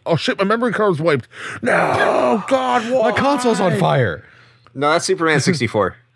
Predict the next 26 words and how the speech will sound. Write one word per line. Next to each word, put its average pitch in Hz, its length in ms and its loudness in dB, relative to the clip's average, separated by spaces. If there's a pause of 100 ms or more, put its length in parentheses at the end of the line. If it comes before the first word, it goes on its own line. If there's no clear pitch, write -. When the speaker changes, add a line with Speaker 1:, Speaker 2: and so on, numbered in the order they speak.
(120)
Speaker 2:
Oh 104 140 -2
God, 90 400 -4 (160)
don't 101 380 -6
Speaker 1:
Then 143 160 0
you 143 60 0
just 143 100 2
Speaker 2:
remind 104 100 -2
Speaker 1:
grab 143 160 2
Speaker 2:
me. 131 60 -2
Speaker 1:
the 127 80 -2
sixty-four 135 420 -2
controller 135 400 0
and 104 180 -4
jam 156 280 -2
it - 20 -6
right 139 520 -2
up 170 100 0
your 139 100 -2
friend's 127 300 2
ass 95 340 0
'cause 95 460 -6
your 117 200 2
own 110 140 2
ass 101 240 0
is 101 60 -8
precious. 87 480 -6